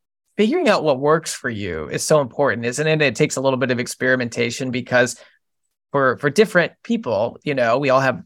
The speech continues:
our own interests and our own personal brands, and, you know, th-, those things, um, are going to vary. But I love the example of the Seahawks and American football, because,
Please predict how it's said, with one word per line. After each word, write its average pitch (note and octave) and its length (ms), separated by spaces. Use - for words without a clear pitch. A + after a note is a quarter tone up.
our C3 160
own C3 100
interests C#3 500
and A#2+ 240
our A#2 160
own B2+ 120
personal C3+ 300
brands, C#3 260
and, B2+ 100
you D3+ 80
know, B2+ 100
th-, - 160
those D#3 280
things, C#3 360
um, A#2 460
are D#3+ 100
going D3 280
to B2 60
vary. A#2 600
But C#3+ 120
I C3+ 120
love C#3 300
the C#3 140
example A#2+ 720
of A#2 440
the A#2 60
Seahawks A#2 840
and A#2 100
American C#3+ 460
football, A#2 540
because, A#2 500